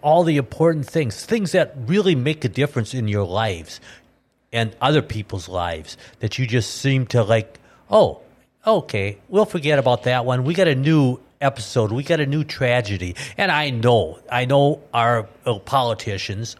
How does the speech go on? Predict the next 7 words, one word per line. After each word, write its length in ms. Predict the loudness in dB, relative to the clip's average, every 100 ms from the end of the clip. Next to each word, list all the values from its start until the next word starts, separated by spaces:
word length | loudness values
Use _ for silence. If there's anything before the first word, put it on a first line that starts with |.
| _
are 200 | -2 -2 0
always, 720 | 2 4 2 -2 -16 -20 -20 -20 -20 -20 -2
always 500 | 2 4 2 -2 -6
looking 360 | -6 -4 -6
for 140 | -6 -8
something 400 | -4 -4 -4 -8
else. 300 | -8 -12